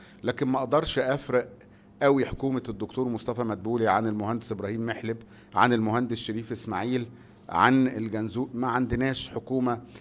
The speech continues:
جت عملت توجه سياسي نقدر نحسبه ونقول: "آه، الحكومة دي تتميز بده". آه، ال-، الأداء، ال-، الأداء العام والتنسيق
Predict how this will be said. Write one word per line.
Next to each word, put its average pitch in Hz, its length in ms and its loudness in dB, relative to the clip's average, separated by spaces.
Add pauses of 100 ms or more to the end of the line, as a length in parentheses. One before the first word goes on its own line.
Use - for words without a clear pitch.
(160)
جت 127 440 0
عملت 110 440 6
توجه 110 400 0
سياسي 113 400 -4
نقدر 113 360 0
نحسبه 123 420 2
ونقول: 113 280 2
"آه، 123 160 8
الحكومة 120 440 -4
دي 117 140 -10 (300)
تتميز 113 680 0
بده". 76 220 -12 (800)
آه، 107 520 2
ال-، 110 460 -2
الأداء، 113 540 2
ال-، 113 580 -2
الأداء 107 420 -2
العام 120 500 -2
والتنسيق 110 760 -6